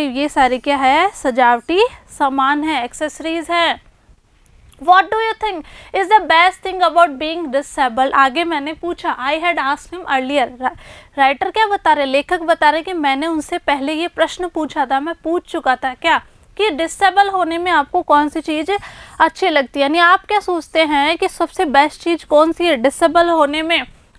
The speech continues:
I don't think there is anything good about being disabled। उन्होंने क्या कहा कि मैं सोचता हूँ कि डिसेबल होने में, निःशक्त होने में कोई सी भी अच्छी चीज़ नहीं होती है, कोई भी अच्छी चीज़ नहीं हो सकती।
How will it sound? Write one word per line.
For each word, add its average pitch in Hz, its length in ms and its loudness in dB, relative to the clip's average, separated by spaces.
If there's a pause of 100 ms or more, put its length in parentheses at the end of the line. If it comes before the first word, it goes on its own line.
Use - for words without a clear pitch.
I 359 180 4
don't 381 380 0
think 392 280 -2 (340)
there 359 180 4
is 370 240 2
anything 359 600 -2
good 311 200 2
about 262 500 -2
being 302 280 -6
disabled। 254 640 -2 (340)
उन्होंने 285 160 -6
क्या 381 180 0
कहा 370 360 0 (380)
कि 381 60 0
मैं 359 240 4
सोचता 359 400 0
हूँ 339 140 4
कि 392 100 -2
डिसेबल 330 600 2
होने 302 260 -2
में, 339 140 -2
निःशक्त 302 540 -2
होने 302 200 -2
में 320 160 -2
कोई 285 260 -2
सी 294 180 -6
भी 294 120 -2
अच्छी 277 300 -4
चीज़ 311 340 -4
नहीं 277 400 0
होती 294 340 -2
है, 294 80 -4
कोई 277 220 -2
भी 285 120 -6
अच्छी 302 220 -8
चीज़ 311 160 -10
नहीं 311 260 -4
हो 330 160 -4
सकती। 320 380 -6